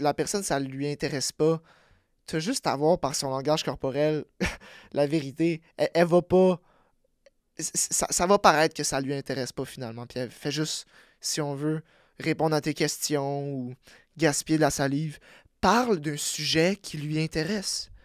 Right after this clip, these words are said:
Puis ça, je veux dire, c'est, c'est, c'est, c'est un sujet, c'est une question que j'aime, j'aime poser aux gens, parce que moi, j'aime ça quand les gens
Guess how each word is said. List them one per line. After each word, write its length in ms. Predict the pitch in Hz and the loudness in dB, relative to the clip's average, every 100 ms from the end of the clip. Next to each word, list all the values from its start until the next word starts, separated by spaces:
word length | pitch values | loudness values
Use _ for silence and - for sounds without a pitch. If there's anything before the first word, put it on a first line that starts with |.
| - - _ _ - _ _ _ _ | -20 -20 _ _ -20 _ _ _ _
Puis 100 | - | 2
ça, 160 | 440 453 - _ _ _ - - - - - | 2 2 -2 _ _ _ -20 -20 -20 -18 -12
je 120 | 143 | -8
veux 60 | 151 | -2
dire, 140 | 151 | 0
c'est, 160 | 135 - | 0 -2
c'est, 200 | - 151 | -4 -6
c'est, 180 | 120 - 123 | -6 -6 -4
c'est 540 | - 147 139 131 - - | -4 -4 -4 -6 -8 -6
un 120 | 147 | -4
sujet, 460 | - 143 139 196 151 | -4 -2 0 2 2
c'est 180 | 135 | -2
une 140 | 120 117 | -8 -10
question 280 | 127 - 160 | -6 -4 -4
que 60 | |
j'aime, 180 | 131 120 | -6 -10
j'aime 240 | 117 143 147 | -8 -8 -6
poser 260 | 135 135 | -6 -6
aux 100 | 160 | -6
gens, 260 | 123 139 165 - - - _ _ _ - | -6 -4 -6 -8 -20 -20 _ _ _ -10
parce 200 | 127 - | -6 -2
que 260 | 147 139 - _ _ _ _ _ _ _ | 0 0 -2 _ _ _ _ _ _ _
moi, 120 | 170 | -2
j'aime 160 | 190 127 | 0 0
ça 140 | 175 | -2
quand 140 | 170 131 | -2 -2
les 100 | 127 | -4
gens 260 | 139 147 | -2 -4